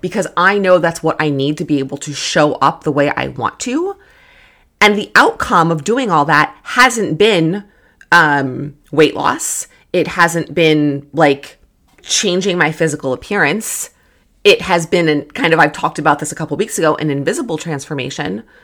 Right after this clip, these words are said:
But there's so much out there, especially with the things I mentioned. Oh, eat a ton of protein, walk a lot, strength train, sleep well, and you'll, quote, "balance your hormones," and you'll,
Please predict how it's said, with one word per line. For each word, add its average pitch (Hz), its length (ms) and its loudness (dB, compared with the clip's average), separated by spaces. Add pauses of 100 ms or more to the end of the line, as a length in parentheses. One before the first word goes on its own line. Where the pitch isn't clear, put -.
(560)
But 226 100 2
there's 262 180 4
so 269 240 2
much 370 300 2
out 247 240 4
there, 147 240 2
especially - 520 0
with 415 120 0
the 262 60 2
things 277 240 -4
I 240 80 0
mentioned. 202 340 -4
Oh, 160 160 -2
eat 233 140 0
a 294 60 0
ton 302 180 -4
of 285 60 -2
protein, 185 400 -4 (160)
walk 202 280 2
a 214 60 0
lot, 139 400 4
strength 247 400 0
train, 156 400 -2
sleep 302 340 -2
well, 151 240 6
and 196 180 0
you'll, 196 140 2
quote, 240 380 2 (160)
"balance 277 400 0
your 254 120 0
hormones," 135 760 -2 (320)
and 196 240 0
you'll, 202 420 0